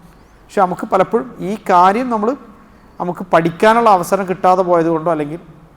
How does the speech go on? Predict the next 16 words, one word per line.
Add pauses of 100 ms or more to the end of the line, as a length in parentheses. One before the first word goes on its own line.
(160)
ഏഹ്,
വേണ്ട
രൂപത്തിൽ
നമുക്ക്
മനസ്സിലാക്കാൻ
പറ്റാതെ
പോയതുകൊണ്ടൊക്കെ (580)
ചിലപ്പോൾ
നമുക്ക്
അങ്ങനെ
തീരുമാനം
എടുക്കാൻ
സാധിച്ചോളണമെന്നില്ല.
അതുകൊണ്ട്
ഞാൻ
പറഞ്ഞത്,